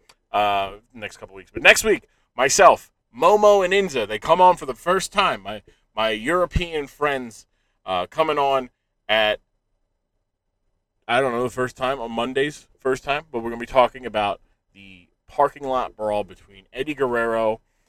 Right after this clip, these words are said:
and John Cena. So that's next week here on the Dork Side of the Ring. Remember to follow us at Dork Side Ring on Twitter and Instagram. Follow me at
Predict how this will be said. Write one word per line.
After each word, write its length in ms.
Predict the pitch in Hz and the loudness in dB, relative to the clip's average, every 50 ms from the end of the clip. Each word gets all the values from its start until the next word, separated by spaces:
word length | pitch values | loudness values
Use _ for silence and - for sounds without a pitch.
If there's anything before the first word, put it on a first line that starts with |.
| _ _ _ _ | _ _ _ _
and 520 | - 87 92 92 92 92 92 90 90 87 _ _ _ | -16 -12 -10 -10 -10 -10 -12 -14 -16 -20 _ _ _
John 460 | - - 101 98 101 98 98 95 95 | -16 -12 -12 -10 -10 -12 -14 -16 -18
Cena. 380 | - - - 113 107 98 90 80 _ _ | -20 -20 -18 -18 -18 -18 -18 -20 _ _
So 160 | _ - 104 | _ -12 -8
that's 200 | 110 123 - - | -8 -8 -8 -8
next 280 | 131 127 127 113 - | -6 -6 -6 -4 -6
week 160 | 127 123 113 - | -8 -8 -8 -6
here 120 | 127 123 | -8 -8
on 60 | 117 | -8
the 60 | 113 | -8
Dork 180 | 104 113 113 107 | -8 -8 -8 -8
Side 120 | - 113 | -8 -10
of 20 | 107 | -10
the 80 | 107 | -8
Ring. 180 | 107 107 107 104 | -10 -12 -14 -16
Remember 260 | 98 104 113 113 110 | -18 -20 -18 -16 -14
to 80 | 104 104 | -14 -16
follow 420 | - - 143 143 147 147 143 139 | -8 -4 -2 0 0 0 0 -2
us 280 | 127 117 - - - _ _ _ _ _ _ _ _ - | -2 -4 -8 -12 -18 _ _ _ _ _ _ _ _ -12
at 100 | 98 - | -8 -4
Dork 200 | - 131 131 - | 0 0 0 0
Side 240 | - 143 131 123 123 | 0 0 0 0 0
Ring 280 | 123 127 120 113 110 _ _ _ _ _ _ _ _ _ _ _ _ _ - | -2 -4 -4 -6 -12 _ _ _ _ _ _ _ _ _ _ _ _ _ -12
on 100 | 98 98 | -12 -8
Twitter 260 | - - 123 113 107 | -6 -4 -2 -2 -2
and 200 | 107 104 113 135 | -4 -6 -8 -10
Instagram. 400 | - - 143 139 139 135 127 123 | -8 -4 -2 -2 -2 -2 -2 -4
Follow 240 | - 127 120 117 113 | -2 -2 -2 -2 -2
me 200 | 123 139 151 147 - | -4 -6 -6 -6 -4
at 160 | 143 143 - | -4 -4 -4